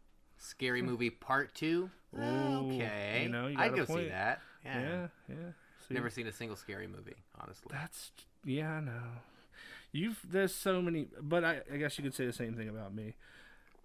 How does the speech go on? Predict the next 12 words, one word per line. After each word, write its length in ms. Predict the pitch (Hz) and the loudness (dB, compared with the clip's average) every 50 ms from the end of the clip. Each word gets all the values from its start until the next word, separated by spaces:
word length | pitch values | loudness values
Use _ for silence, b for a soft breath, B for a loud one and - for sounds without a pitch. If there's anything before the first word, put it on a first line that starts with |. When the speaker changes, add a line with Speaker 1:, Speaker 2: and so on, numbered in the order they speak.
| - - - | -14 -2 0
Speaker 2:
It's, 180 | 160 151 - | 2 2 4
it's, 240 | 190 202 190 185 - | 4 4 4 4 4
like, 180 | 214 208 190 - | 4 4 4 6
different 360 | - 196 185 - 208 165 104 | 6 4 6 4 2 0 2
ranges, 500 | 123 127 131 143 139 131 123 117 113 113 | 2 4 6 6 6 4 4 0 -2 -2
though. 180 | 104 107 101 98 | -4 -4 -4 -4
Like, 180 | 107 113 113 - | -4 -6 -4 -2
there's 180 | 135 131 131 | 0 0 2
a 60 | 143 | 2
lot 400 | 127 127 131 135 135 143 127 - - | 0 0 2 2 2 2 2 0 -2
more, 680 | 135 117 113 120 120 123 127 123 123 123 120 113 113 - B B B B B B B B B B - b b b b b b b b b b b b b b b b b - - - - - - - - | -2 0 0 2 2 2 2 2 2 0 0 0 -2 -4 B B B B B B B B B B -20 b b b b b b b b b b b b b b b b b -20 -20 -20 -20 -20 -14 -8 -4
uh, 600 | 113 117 113 107 104 101 95 92 87 78 73 | -2 -2 -2 -2 -4 -4 -6 -6 -8 -8 -10